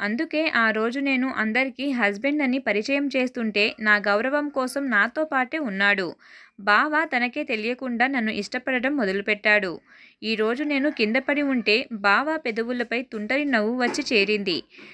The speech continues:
కళ్ళల్లోకి ఆ చిలిపితనం చూస్తుంటే నాకు చాలా ఆనందంగా ఉంది. తను ఉన్న స్థితిని మరిచిపోయి ఒక భర్తగా నాకు సేవ చేశాడు. బావ మనసు నన్ను స్పందించడం మొదలుపెట్టింది" అని అంది శ్రావణి.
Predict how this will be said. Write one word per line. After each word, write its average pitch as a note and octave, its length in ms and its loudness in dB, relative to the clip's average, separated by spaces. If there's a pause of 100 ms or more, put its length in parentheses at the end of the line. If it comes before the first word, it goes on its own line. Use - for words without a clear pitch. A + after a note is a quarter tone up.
(180)
కళ్ళల్లోకి D#4 680 0
ఆ A3 120 2
చిలిపితనం A3 580 -4
చూస్తుంటే A#3 580 -4
నాకు A#3+ 300 0
చాలా A3+ 440 2
ఆనందంగా A3 640 -2
ఉంది. G3 380 -4 (480)
తను A3 240 2
ఉన్న A3+ 240 0
స్థితిని B3 500 -2
మరిచిపోయి B3+ 640 0
ఒక A3+ 240 -2
భర్తగా C4 540 0
నాకు B3 320 0
సేవ A3 340 0 (100)
చేశాడు. G#3 480 2 (420)
బావ A3 360 2
మనసు C4+ 340 -2
నన్ను A3 220 0
స్పందించడం B3+ 720 -2
మొదలుపెట్టింది" G#3 840 -2
అని A3 240 0
అంది G3+ 260 -2
శ్రావణి. G3 520 0